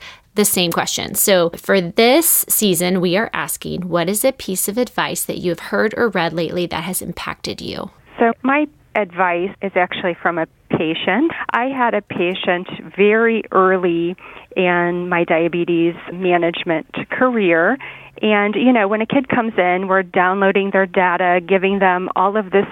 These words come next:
Speaker 2: objective information. It's kind of like a report card to them. And so I said to this particular patient, "Your A one C is awesome. Your numbers are perfect. You're doing great." And he just seemed very discouraged.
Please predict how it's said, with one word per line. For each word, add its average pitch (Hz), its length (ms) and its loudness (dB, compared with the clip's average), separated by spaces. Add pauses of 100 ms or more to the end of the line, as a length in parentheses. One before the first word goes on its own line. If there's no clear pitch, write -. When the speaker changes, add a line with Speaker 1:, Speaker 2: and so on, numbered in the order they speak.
(120)
Speaker 2:
objective 170 680 -2
information. 170 1000 -2 (300)
It's - 120 -20
kind 302 160 2
of 262 80 0
like 196 180 2
a 180 60 0
report 165 440 0
card 135 280 -2
to 156 120 -4
them. - 360 -4
And - 220 -6
so 170 240 4
I 175 220 0
said 175 140 0
to 196 100 -4
this 165 160 -2 (100)
particular 165 580 -2
patient, 160 460 -2 (300)
"Your - 180 -4
A 233 80 4
one 247 240 0
C 214 80 2
is 190 80 0 (160)
awesome. 269 520 0
Your 180 140 0
numbers 233 460 0
are 220 120 -4
perfect. - 680 -2 (120)
You're 185 180 0
doing 175 500 2
great." 90 400 -2 (160)
And 196 400 4 (340)
he 226 80 2
just 226 200 2
seemed 254 260 4
very 196 300 4
discouraged. - 920 -2